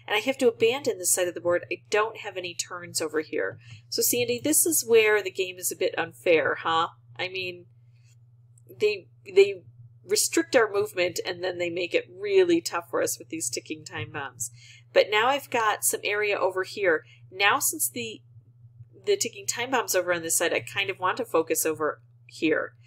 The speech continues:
because I want to take these out. I could make a stripe and that would help through here. It's not a bad choice, but instead I'm gonna take out the frosting that's over here and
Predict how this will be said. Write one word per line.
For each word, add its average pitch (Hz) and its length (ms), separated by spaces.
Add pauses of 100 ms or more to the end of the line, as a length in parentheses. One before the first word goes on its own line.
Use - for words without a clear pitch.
(240)
because 185 220
I 190 60
want 196 240
to 190 120
take 190 360
these 185 280
out. 180 320
I 175 160
could - 280
make 233 200
a 202 60
stripe 208 420
and 185 140
that 190 140
would - 160
help 196 160
through 202 280
here. 185 420 (360)
It's - 220
not 202 200
a 226 60 (100)
bad 220 360
choice, 180 540
but 180 180
instead 185 420
I'm 202 100
gonna 170 160
take 185 300
out 190 300 (400)
the 180 80
frosting 202 680
that's 185 220
over 175 300
here 165 600
and 160 240